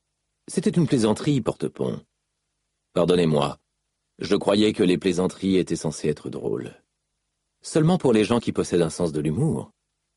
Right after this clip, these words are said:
Ah, évidemment », répondit Kaladin.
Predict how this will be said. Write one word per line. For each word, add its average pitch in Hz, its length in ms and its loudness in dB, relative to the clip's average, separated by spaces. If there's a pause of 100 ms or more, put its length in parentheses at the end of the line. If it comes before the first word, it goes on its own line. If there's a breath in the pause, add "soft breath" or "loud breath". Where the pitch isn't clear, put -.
(640)
Ah, 73 220 0 (460)
évidemment », 73 560 -4 (580)
répondit - 460 -4
Kaladin. - 480 -10